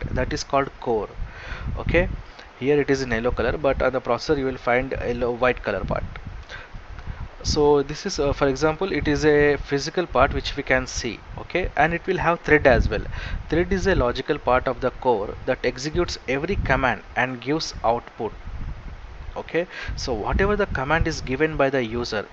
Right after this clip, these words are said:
it, the thread will execute it, okay, and gives the output. For example, uh, if a core has two threads, it means it can handle two separate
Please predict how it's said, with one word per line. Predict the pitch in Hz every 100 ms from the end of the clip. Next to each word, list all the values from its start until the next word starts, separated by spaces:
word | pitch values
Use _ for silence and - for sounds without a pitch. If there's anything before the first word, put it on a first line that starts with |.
| -
it, | 143 - - 131
the | 131 -
thread | 147 175 160
will | 151 135 -
execute | 127 147 156 165 151
it, | 110 - - - - - - -
okay, | - 160
and | 151 139
gives | 160 160
the | 175
output. | 123 120 - 104 - - - - - - -
For | 135
example, | 135 147 196 196 214 - - - - - - -
uh, | 123 123
if | 135 147
a | 156
core | - 180 190
has | 170 170 - - - - - - - -
two | 214 208 -
threads, | 127 107 139 - - - - -
it | 156 147
means | 165 208 -
it | 160 -
can | 170 165 -
handle | 120 131 170 190 -
two | 247 254
separate | - - 160 - 180